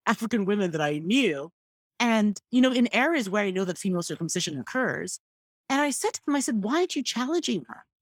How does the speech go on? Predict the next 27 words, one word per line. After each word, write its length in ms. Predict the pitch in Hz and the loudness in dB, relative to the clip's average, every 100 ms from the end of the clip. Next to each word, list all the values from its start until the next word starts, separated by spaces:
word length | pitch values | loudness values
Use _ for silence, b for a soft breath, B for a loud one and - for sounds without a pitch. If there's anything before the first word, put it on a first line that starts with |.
| _ _ _ 190 | _ _ _ 0
Why 120 | 254 | 2
are 80 | 349 | 4
you 180 | 320 | 4
letting 400 | 196 220 285 277 | 4 2 2 0
her, 380 | 190 160 127 - _ _ _ _ | 0 -4 -4 -10 _ _ _ _
you 120 | 214 226 | 2 4
know, 260 | 170 139 - _ _ _ _ _ _ _ _ _ _ _ | 4 0 -8 _ _ _ _ _ _ _ _ _ _ _
you 120 | - 220 | -2 2
know, 280 | 185 160 - | 2 0 0
uh, 180 | 196 160 | 0 0
what 160 | 202 | 2
is 160 | 202 - | 2 2
it 100 | 185 | -2
called? 520 | - 185 165 143 - - _ _ _ _ _ _ _ _ _ _ | -4 -2 -2 -2 -8 -16 _ _ _ _ _ _ _ _ _ _
Keep 400 | - 320 269 - - _ _ _ _ _ _ - | 2 4 4 -2 -18 _ _ _ _ _ _ 0
perpetuating 1120 | 254 - 208 - - 226 320 269 175 151 143 _ _ _ - | 0 2 0 -2 0 2 2 2 2 -2 -8 _ _ _ -8
some 260 | - 262 | 2 4
of 140 | 240 190 | 4 2
these 500 | 220 208 196 - - _ | 0 0 -4 -8 -16 _
falsehoods." 580 | - 233 294 294 208 - | 2 4 4 2 0 0
And 100 | 269 | 0
again, 360 | 247 320 294 269 _ _ _ _ | 2 2 0 -4 _ _ _ _
I 80 | 214 | 0
started 460 | 214 - 220 254 233 | 0 -2 0 0 -2
this 180 | 208 - | -4 -4
by 160 | 175 | -6
saying, 460 | 160 185 156 156 | -6 -6 -4 -6